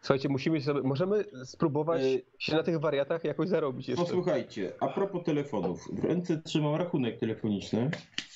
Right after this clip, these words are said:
Speaker 2: E, i nie ma nas wszystkich, ale to i tak jest właściwy czas, żeby zrobić szybkie zebranie hobo.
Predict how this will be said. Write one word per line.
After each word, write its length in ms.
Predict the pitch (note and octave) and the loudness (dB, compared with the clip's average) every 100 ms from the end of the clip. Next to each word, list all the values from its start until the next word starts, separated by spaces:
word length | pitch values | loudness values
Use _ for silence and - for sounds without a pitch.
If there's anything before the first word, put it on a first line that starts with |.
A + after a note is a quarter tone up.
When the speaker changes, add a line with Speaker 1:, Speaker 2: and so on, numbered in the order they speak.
| - - _ _ - - - - - - - | -20 -20 _ _ -20 -10 -10 -10 -16 -16 -2
Speaker 2:
E, 360 | G2 G2+ G2+ G#2 - - - - - - _ - - - - - - - - - - | 2 2 0 -2 -10 -20 -20 -20 -20 -20 _ -20 -20 -20 -20 -20 -20 -20 -20 -20 -2
i 240 | C3 B2+ C3+ | 0 2 2
nie 160 | E3+ | 2
ma 120 | E3+ | 2
nas 220 | C#3+ C3 - | 2 0 0
wszystkich, 440 | D#3 D3+ D#3+ D3+ | -2 0 -2 2
ale 180 | B2+ C3 | 2 2
to 100 | C3+ | 0
i 80 | C3 | 0
tak 200 | C3 C3 | 0 0
jest 360 | B2 - - | -2 -4 -2
właściwy 420 | B2+ B2+ C#3 B2 | 0 2 2 0
czas, 260 | A#2+ A#2+ A2+ | 2 0 2
żeby 180 | A#2 A2 | 0 2
zrobić 360 | A#2+ G#2+ A2+ - | 0 0 0 0
szybkie 280 | B2+ C3 | 2 2
zebranie 580 | A2 G#2+ A2 G#2+ G#2+ G#2+ - _ _ - - - - - - | 2 0 0 2 0 -2 -4 _ _ -20 -20 -20 -16 -12 -4
hobo. 500 | - A#2 G#2 A#2+ | 2 2 2 0